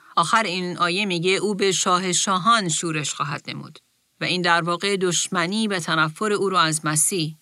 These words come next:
که شاه شاهانه تایید می‌کنه. اما این خاتمهٔ امر نیست.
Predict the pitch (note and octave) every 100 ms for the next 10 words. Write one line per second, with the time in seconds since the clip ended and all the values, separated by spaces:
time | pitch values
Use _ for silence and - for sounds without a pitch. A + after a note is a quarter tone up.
0 | _ _ - D#3+ - F3 D3+ D#3 - D#3
1 | D#3 E3 E3+ F3 D#3 E3 - C3+ - -
2 | - - D#3+ _ _ - - - - -
3 | F3+ A4+ F#4+ - A3+ G#3+ G#3+ G3+ G3 G3
4 | G#3+ A#3 A#3 F#3 D3+ A#2+ - - -